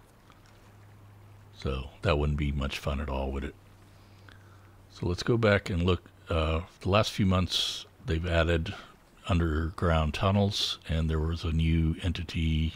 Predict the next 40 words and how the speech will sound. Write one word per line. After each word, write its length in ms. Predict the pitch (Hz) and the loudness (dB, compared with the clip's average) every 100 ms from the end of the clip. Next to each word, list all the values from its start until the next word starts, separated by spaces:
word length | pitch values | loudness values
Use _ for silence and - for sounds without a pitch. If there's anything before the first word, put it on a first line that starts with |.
| - | -6
or 180 | 71 73 | -4 0
N 120 | 87 | 0
P 140 | - 85 | 0 -2
C 200 | - 82 | -2 -2
called 300 | - 78 - | 0 -2 -2
Tunnel 300 | - 85 78 | -4 -2 0
Dweller. 480 | 76 80 78 73 73 - - - - - - | 0 2 4 4 0 -4 -20 -20 -20 -16 -4
And 80 | 73 | -2
we 80 | |
can 120 | 76 78 | 0 -2
see, 280 | - 87 | 0 0
I 60 | 78 | 0
think 260 | - 104 - | 0 -2 -2
this 200 | 101 - | -4 -2
was 160 | 80 | -2
added 460 | 101 82 80 80 - | 2 2 4 2 0
in 80 | - | 0
an 100 | 78 | 0
update. 520 | 85 85 - 71 71 - - - - - - - - | 0 -4 -4 -4 -4 -6 -20 -20 -20 -20 -20 -20 -6
But 140 | - 78 | -2 0
again, 300 | 87 76 78 | 2 2 2
you 80 | |
can 120 | 78 82 | 0 2
do 140 | 85 | 2
this 180 | 76 - | 0 -2
yourself. 600 | 80 - 80 76 - - - - | -4 0 0 0 -4 -16 -20 -6
And 120 | 76 | -2
as 200 | 78 78 | 0 -2
you 80 | - | -4
see, 320 | - 85 78 | -4 2 2
it's 160 | 73 - | 2 0
selected 440 | - 80 76 80 | -2 0 0 0
as 160 | 73 71 | -2 0
an 80 | 78 | -2
N 120 | 78 | -2
P 160 | - 80 | -2 -2
C 240 | - 78 | 0 2
already. 440 | 73 76 82 82 - - - - - - - - - - - - - | 2 4 2 2 -2 -16 -20 -20 -20 -20 -20 -20 -20 -20 -20 -20 -16
And 180 | - 78 | -4 -2
that's 400 | 82 - - | 0 -2 -4